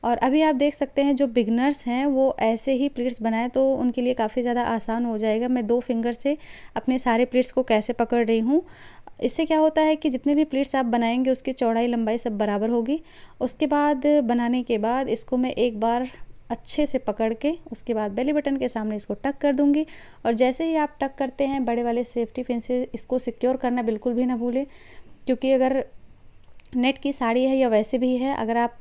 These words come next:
इसको सिक्योर कर लेंगे तो बिल्कुल आपकी साड़ी खुलेगी नहीं। और नेट की साड़ी में कभी, अ, इधर उधर पिन ना लगाएं क्योंकि ये फटने का चांस बहुत ज़्यादा रहता है इसमें। तो अभी जो साड़ी मैंने छोड़ी हुई थी दूसरे साइड से ऐसे हाथ डाल के इसको खींच लूँगी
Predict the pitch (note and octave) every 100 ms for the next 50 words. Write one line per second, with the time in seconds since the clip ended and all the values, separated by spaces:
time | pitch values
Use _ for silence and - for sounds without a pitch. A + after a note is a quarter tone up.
0 | - A#3+ C4+ C4 A#3 B3 B3+ B3 A3+ A#3
1 | B3 A3+ A3 C4+ B3+ A#3 B3 A#3 A3+ A#3
2 | - A3 A#3 B3 A#3+ C4 B3 B3 C4+ C4+
3 | C#4+ C4+ B3 C4 C4+ C4 A3+ A#3+ C4+ -
4 | - - - - A#3 A#3+ C4 B3+ C4 -
5 | C4+ A#3+ A#3+ A#3+ B3+ B3+ A#3 B3 B3+ A#3+
6 | A3 A#3+ B3 B3 A3+ A#3 - G#3+ G#3+ A#3
7 | A3+ A3 A#3 A3+ A#3+ A#3+ A#3+ C4+ E4 -
8 | - - - B3+ B3 D4 D4+ C#4+ B3+ C4
9 | C#4 C4+ - - A#3+ C4 C4+ B3+ C#4 A#3
10 | A3 B3 B3 A3+ A#3 - A#3+ G#3+ A#3 A3
11 | G#3+ A3 A3+ A3+ B3+ A#3+ A#3 A#3+ A#3 B3
12 | B3+ C#4